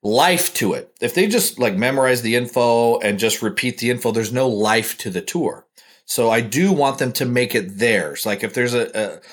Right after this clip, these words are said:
a, a certain fact about a location they're super excited about, even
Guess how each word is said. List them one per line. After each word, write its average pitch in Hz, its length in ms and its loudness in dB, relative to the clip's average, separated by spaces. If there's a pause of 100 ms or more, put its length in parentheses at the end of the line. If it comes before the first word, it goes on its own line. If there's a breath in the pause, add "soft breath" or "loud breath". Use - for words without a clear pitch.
(220 loud breath)
a, - 60 -4
a - 20 0
certain 123 320 2
fact 120 380 0
about 117 180 2
a - 60 0
location 110 420 -2
they're 101 140 0
super 123 340 -2
excited 110 460 0
about, 131 340 0 (360 loud breath)
even 226 240 2